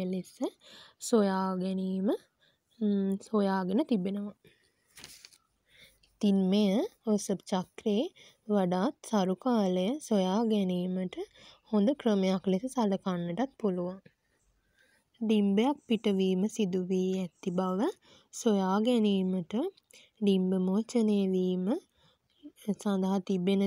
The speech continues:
දිනට ආසන්න වශයෙන් දින හය අටකට පසුව ප්‍රොජෙස්ටරෝන් තිබේදැයි පරීක්ෂා කළ හැකියි.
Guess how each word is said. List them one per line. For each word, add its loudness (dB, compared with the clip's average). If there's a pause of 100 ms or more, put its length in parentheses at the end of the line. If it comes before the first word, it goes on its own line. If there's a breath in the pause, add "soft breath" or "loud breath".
දිනට -2
ආසන්න 0
වශයෙන් -2 (360 loud breath)
දින 4
හය 2 (100)
අටකට -2 (200)
පසුව 0 (460 loud breath)
ප්‍රොජෙස්ටරෝන් 0 (500 soft breath)
තිබේදැයි 0
පරීක්ෂා 0
කළ -4
හැකියි. -2